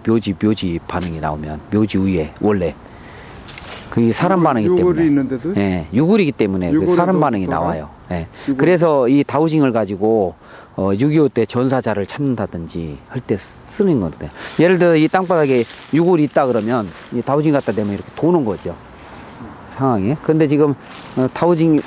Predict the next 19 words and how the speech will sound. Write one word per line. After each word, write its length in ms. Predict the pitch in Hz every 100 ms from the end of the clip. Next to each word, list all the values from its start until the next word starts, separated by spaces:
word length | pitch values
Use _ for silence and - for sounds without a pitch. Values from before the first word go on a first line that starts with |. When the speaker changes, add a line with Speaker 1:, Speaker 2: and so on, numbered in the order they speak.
| - - -
Speaker 1:
없는데도 640 | 135 185 180 135 117 127 - - - - - - - - - - - - - -
이렇게 160 | 127
돈다는 440 | 143 160 185 165 143
거는 260 | 131 156 131
밑에 280 | 139 151
Speaker 2:
유골이 240 | 147 208 196
없는 320 | 170 190 180
지역에서 360 | 175 175 165 151 160
돈다는 380 | 156 160 160 160
것은 240 | 151 139 214 247 - - -
Speaker 1:
예. 120 | 113
Speaker 2:
다른, 400 | 170 175 226 269 262 - - - - 143
어, 40 |
어, 380 | 139 127 131 127 117 - - - - -
사람이 440 | 190 208 175 147 196 - - 110
Speaker 1:
예. 180 | 104 92
Speaker 2:
있다라는 440 | - 175 156 147 131
Speaker 1:
여기에 280 | 127 151
Speaker 2:
것을 80 | 147